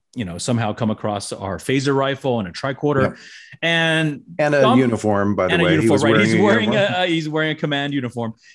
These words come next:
Speaker 1: And Pugsley also, uh, you know, extensive resume. No other Star Trek credits, but he did work on Dark Skies,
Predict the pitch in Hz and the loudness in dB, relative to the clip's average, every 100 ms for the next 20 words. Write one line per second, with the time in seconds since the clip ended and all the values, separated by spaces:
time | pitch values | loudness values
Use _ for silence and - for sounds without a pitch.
0 | - 151 156 202 262 220 190 185 170 - | -8 -4 -2 -2 -4 -4 -2 0 -2 -6
1 | - - 156 180 147 127 127 147 349 190 | -16 -6 -4 -2 0 0 -2 -10 -8 -6
2 | 190 - 190 170 160 127 113 110 110 110 | -6 -4 -2 -2 -2 -2 0 0 0 -2
3 | 113 - 143 165 214 233 202 180 - 139 | -6 -12 -6 0 2 2 0 -2 -2 -2
4 | 139 156 - - 151 151 - 117 151 185 | -2 -6 -6 -4 -4 -4 -10 -4 -2 -2
5 | - - - 113 135 175 180 180 165 151 | -4 -12 -10 -2 -2 -2 -6 -6 -6 -6
6 | 107 113 127 165 - - - - - - | -4 -2 -2 -2 -6 -8 -8 -10 -14 -12
7 | - | -14